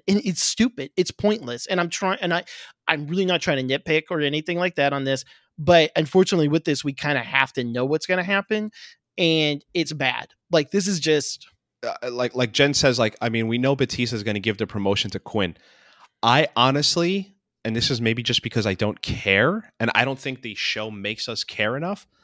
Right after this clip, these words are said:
Speaker 2: like, I don't even ca-, like, I don't even know if I think that.
Speaker 1: Yeah.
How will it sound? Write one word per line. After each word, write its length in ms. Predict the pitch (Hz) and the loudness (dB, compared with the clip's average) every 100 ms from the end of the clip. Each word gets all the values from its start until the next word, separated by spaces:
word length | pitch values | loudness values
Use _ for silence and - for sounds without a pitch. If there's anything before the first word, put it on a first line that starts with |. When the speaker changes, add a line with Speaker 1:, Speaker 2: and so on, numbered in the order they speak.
| _ _ _ _ | _ _ _ _
Speaker 2:
like, 320 | 110 101 - _ _ _ _ _ _ _ _ _ _ _ _ _ _ _ _ _ _ _ | -2 0 -2 _ _ _ _ _ _ _ _ _ _ _ _ _ _ _ _ _ _ _
I 80 | 131 | -4
don't 120 | 185 | 0
even 160 | 175 165 | 0 -2
ca-, 120 | - 143 | -4 2
like, 220 | 135 - | 0 2
I 120 | - | 0
don't 120 | 180 180 | 0 0
even 200 | 151 127 | -2 0
know 160 | 135 | 0
if 120 | 127 | 0
I 200 | 110 104 - | -2 -4 -8
think 420 | - - 151 - | -8 -4 -4 -2
that. 220 | 92 73 - _ _ _ - | -4 -4 -8 _ _ _ -8
Speaker 1:
Yeah. 260 | 127 127 | -6 -6